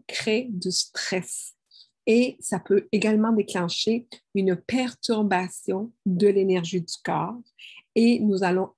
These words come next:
éprouver de la douleur physique, psychologique et tout ce, c'est un poison qui,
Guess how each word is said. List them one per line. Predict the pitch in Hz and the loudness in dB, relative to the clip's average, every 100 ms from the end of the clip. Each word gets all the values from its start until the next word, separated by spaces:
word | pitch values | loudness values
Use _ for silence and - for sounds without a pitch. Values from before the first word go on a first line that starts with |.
| - | 0
éprouver | 294 302 - 262 240 214 214 _ | 0 0 -4 0 2 2 0 _
de | 175 170 | -2 0
la | 202 262 | 0 0
douleur | 247 233 220 - | 0 0 -2 -8
physique, | 202 185 190 - - _ _ | -12 -8 -8 -8 -14 _ _
psychologique | - - 226 220 196 190 180 175 175 - _ _ _ _ - | -12 -4 -4 0 0 0 0 -2 -4 -12 _ _ _ _ 0
et | 190 - | 0 0
tout | - 262 269 | 0 2 0
ce, | - - - 196 196 - _ - - | -4 -6 0 2 0 -4 _ -20 -14
c'est | - 170 - | -4 -4 0
un | 180 | -2
poison | 170 - 220 208 190 185 180 214 - - - _ _ - | -2 -2 2 4 2 2 0 -2 -8 -20 -20 _ _ -2
qui, | 240 214 220 | 4 4 4